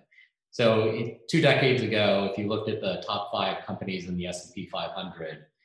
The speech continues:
you know, only one of them was a tech company. And then a decade ago,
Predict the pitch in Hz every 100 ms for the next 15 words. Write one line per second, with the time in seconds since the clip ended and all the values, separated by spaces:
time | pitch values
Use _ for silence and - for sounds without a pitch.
0 | _ - 104 113 123 98 113 120 104 98
1 | 92 95 - 98 - 82 - 73 73 82
2 | 85 87 85 - 120 120 123 107 104 101
3 | 104 104